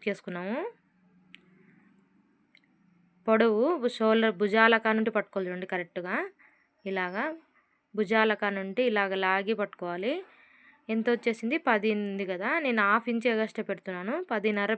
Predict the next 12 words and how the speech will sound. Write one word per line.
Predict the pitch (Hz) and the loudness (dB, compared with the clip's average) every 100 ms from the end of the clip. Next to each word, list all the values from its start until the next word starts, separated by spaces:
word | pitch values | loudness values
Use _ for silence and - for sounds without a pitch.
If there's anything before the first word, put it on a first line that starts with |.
| 214 | -4
పెడుతున్నాను. | 180 185 180 208 240 | -8 -10 -8 -6 -4
లెంత్ | 208 208 214 208 | -2 -2 -2 -2
అనేది | 208 262 370 - - - - | -2 -2 -4 -10 -20 -18 -4
ఒక | 208 208 | 4 6
హాఫ్ | 214 220 | 6 4
ఇంచు | 214 254 240 | -2 -2 -2
పెంచమని | 214 208 220 214 | -2 -2 -2 -2
చెప్పినారు, | 190 185 180 196 277 220 | -4 -6 -6 -4 -4 -4
అందుకనేసి | 202 196 190 190 285 403 - - - - | -4 -6 -8 -8 -10 -10 -16 -20 -14 -6
నేను | 208 202 | 0 2
హాఫ్ | 190 196 202 | 2 -2 -6
ఇంచు | 196 | -4